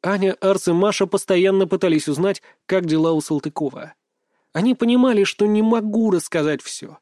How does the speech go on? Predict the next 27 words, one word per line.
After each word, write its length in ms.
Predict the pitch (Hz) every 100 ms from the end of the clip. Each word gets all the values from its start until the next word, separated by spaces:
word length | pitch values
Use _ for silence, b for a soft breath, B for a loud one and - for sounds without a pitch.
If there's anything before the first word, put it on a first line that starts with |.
| _ _ -
но 160 | 202
хотели 460 | - 185 - 190 170
знать 240 | 156 165
хоть 180 | - 147
что-то. 500 | - - 123 - 180 _ _ _ _ _ _
Не 140 | 170 208
только 280 | 311 277
из-за 240 | 247 202 208
банального 540 | 220 226 220 196 190
интереса, 460 | 190 196 233 247 165
разумеется, 720 | 135 143 135 123 117 - - b b -
но 100 | 220
и 100 | 269
потому, 320 | 226 208 220
что 160 | - 214
теперь 280 | 208 226 220
я 160 | 208
был 180 | 185 190
весьма 300 | 185 - 190
серьёзно 640 | - 175 143 151 185 202
завязан 480 | 202 196 135 127 135
на 80 | 139
Салтыкова, 680 | 165 156 190 - 233 135 - _ _ -
а 100 | 190
друзья 500 | 202 165 156 135 127
на 80 |
меня. 460 | 139 175 165 -